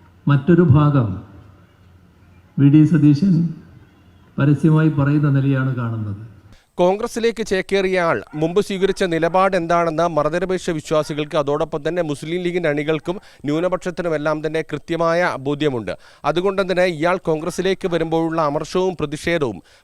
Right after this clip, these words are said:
Speaker 2: പാണക്കാട്ട് തങ്ങളെ നേരിട്ട് കണ്ട് ഒരു വർത്തമാനം പറഞ്ഞാൽ തീരുമോ എന്ന് മുഖ്യമന്ത്രി ചോദിച്ചു.
Speaker 1: പാലക്കാട്ടുള്ള ലീഗ് അണികളും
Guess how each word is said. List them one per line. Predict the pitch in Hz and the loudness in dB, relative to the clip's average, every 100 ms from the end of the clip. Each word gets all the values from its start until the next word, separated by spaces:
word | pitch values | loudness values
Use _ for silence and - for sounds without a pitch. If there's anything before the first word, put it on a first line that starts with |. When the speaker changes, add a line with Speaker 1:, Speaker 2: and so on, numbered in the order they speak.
| - | -2
Speaker 2:
പാണക്കാട്ട് | 147 175 190 202 196 190 | 0 0 0 0 0 -2
തങ്ങളെ | 165 165 165 170 - 147 | -2 0 0 0 0 -2
നേരിട്ട് | 151 175 196 190 156 | 0 0 -2 -2 -2
കണ്ട് | 147 156 | 0 0
ഒരു | 151 151 | 0 -2
വർത്തമാനം | 135 165 165 170 175 | -2 -2 -2 -2 -2
പറഞ്ഞാൽ | 160 160 165 156 | -2 0 -2 -4
തീരുമോ | 147 160 160 147 | -6 -2 -2 0
എന്ന് | 123 90 - 139 | -2 -4 -6 -10
മുഖ്യമന്ത്രി | - 135 151 143 120 | -4 -4 -2 -4 -4
ചോദിച്ചു. | 107 101 95 - _ _ 139 | -6 -8 -14 -14 _ _ -2
Speaker 1:
പാലക്കാട്ടുള്ള | 139 147 196 208 165 156 151 147 151 - - - - _ _ _ _ _ _ _ _ _ _ 143 | 0 0 -2 -4 -2 0 0 -2 -4 -12 -20 -20 -20 _ _ _ _ _ _ _ _ _ _ 2
ലീഗ് | 143 156 156 | 4 6 8
അണികളും | 160 160 156 | 8 6 4